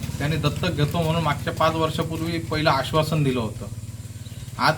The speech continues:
तुम्ही दत्तक स्वतःचा शहर, स्वतःचा तालुका तुम्ही सुधारू शकत नाही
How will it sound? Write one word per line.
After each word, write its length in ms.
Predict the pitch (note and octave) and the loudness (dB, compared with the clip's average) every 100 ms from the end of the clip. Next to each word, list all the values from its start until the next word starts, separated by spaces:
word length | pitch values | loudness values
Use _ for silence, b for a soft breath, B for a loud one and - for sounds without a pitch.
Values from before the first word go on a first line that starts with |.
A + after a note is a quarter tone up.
| - | 0
तुम्ही 200 | D#3+ E3 | -4 -2
दत्तक 380 | D3 D3 F3+ E3 | -2 -2 -4 -2
स्वतःचा 760 | D3+ C#3+ E3 E3+ F3 F3+ F3+ F3 - - - - - - - - - | -4 0 0 4 4 6 4 2 -8 -16 -18 -18 -20 -14 -14 -10 4
शहर, 300 | D#3+ G3 - - - - - - - | 8 8 8 -2 -16 -16 -16 -14 -4
स्वतःचा 480 | C#3 E3+ E3 F3+ F3 | 2 4 4 2 4
तालुका 440 | D3+ F#3 G3 D#3 A2+ - | 6 6 6 6 4 -2
तुम्ही 220 | D3 E3+ | 0 0
सुधारू 420 | E3+ D#3 E3 E3+ | 0 4 6 6
शकत 380 | E3+ D3+ D#3 D3+ | 2 0 0 2
नाही 220 | C#3+ C3 | 2 2